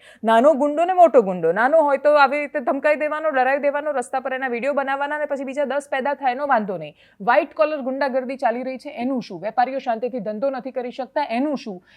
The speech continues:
કેટલાય સમય સુધી વચ્ચે અનેક વેપારીઓના એકાઉન્ટ ફ્રીઝ કરી દેવામાં આવ્યા હતા. પોલીસે કોઈને કોઈ રીતે પૈસા લીધા અને પછી તોડ કર્યો એનો શું? એન આર આઈ કોઈ આવ્યા હોય ને એ પોલીસના કોઈ ચક્કરમાં ફસાઈ જાય તો પોલીસ એની પાસેથી તોડ લઈને પૈસા લઈને એનો છૂટા કરી દે છે એનું શું?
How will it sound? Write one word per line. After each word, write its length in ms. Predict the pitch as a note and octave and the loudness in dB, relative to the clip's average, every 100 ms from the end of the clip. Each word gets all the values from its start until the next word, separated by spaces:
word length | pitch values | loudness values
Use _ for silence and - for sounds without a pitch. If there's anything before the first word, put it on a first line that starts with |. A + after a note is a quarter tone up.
| _ _ | _ _
કેટલાય 320 | C#4 D4+ D#4 | -6 4 4
સમય 260 | D#4 C#4 C#4 | 4 -2 -4
સુધી 220 | C#4 C#4+ | -4 -6
વચ્ચે 260 | B3+ A#3+ C#4+ | -6 -6 -4
અનેક 300 | C4 D#4 C4 | -2 -2 -2
વેપારીઓના 480 | C4 C4 C4 C4+ | 0 0 0 -2
એકાઉન્ટ 320 | A3 C4 D4 C4+ | 0 0 -2 -4
ફ્રીઝ 300 | C#4+ C4+ C4+ | -6 -6 -4
કરી 200 | B3+ C4 | -6 -4
દેવામાં 420 | B3 B3+ B3 A#3+ | -2 -2 0 -4
આવ્યા 240 | A#3+ A#3 | -2 -2
હતા. 180 | A#3 B3+ | 0 -2
પોલીસે 380 | A#3+ A3+ A3+ A3+ | -2 -6 -4 -4
કોઈને 280 | B3+ B3+ B3 | -2 -2 -2
કોઈ 140 | B3 | -4
રીતે 180 | G#3+ G3 | -2 -6
પૈસા 360 | A3 B3 C#4+ | -4 -4 -4
લીધા 220 | C4+ B3+ B3+ | -4 -2 -4
અને 100 | B3+ | -4
પછી 260 | A3+ C4+ | -6 -6
તોડ 200 | B3+ B3 | -4 -2
કર્યો 240 | A#3+ C4 D#4 | -2 -6 -4
એનો 280 | C4 B3+ | -6 -6
શું? 280 | A#3 G3 D3 _ C4 | -6 -10 -16 _ -12
એન 140 | A#3 A#3+ | -4 0
આર 120 | B3+ | 2
આઈ 100 | C4+ | 2
કોઈ 180 | C4 C4 | 2 4
આવ્યા 260 | A3+ B3+ | 4 4
હોય 280 | C4 B3 C4 | 2 2 0
ને 140 | A#3+ B3 | 0 -6
એ 40 | |
પોલીસના 420 | B3 A#3+ A#3+ C4 | -4 -6 -6 -6
કોઈ 140 | A#3+ A#3+ | -4 -4
ચક્કરમાં 440 | A3+ - A#3 A#3 | -6 -6 -4 -4
ફસાઈ 360 | A3+ A3 C4 B3+ | -4 -4 -2 -2
જાય 180 | B3 | -2
તો 100 | A#3+ | -4
પોલીસ 320 | A#3 A3+ A#3+ B3 | -6 -6 -6 -6
એની 180 | A#3 | -8
પાસેથી 360 | A#3 A#3 A#3 A3+ | -4 -4 -4 -6
તોડ 300 | A3+ A#3+ G#3+ | 0 0 0
લઈને 200 | A#3 A#3 | -4 -4
પૈસા 320 | A#3 G#3+ A#3+ | -8 -6 -4
લઈને 240 | A#3 A#3 A3 | -4 -6 -8
એનો 140 | B3 | -10
છૂટા 260 | B3 A#3+ B3+ | -10 -8 -6
કરી 200 | B3 B3+ | -6 -6
દે 140 | B3 | -8
છે 100 | D4+ | -8
એનું 360 | - A#3 C4 G#3 | -6 -4 -4 -6
શું? 200 | F#3+ | -10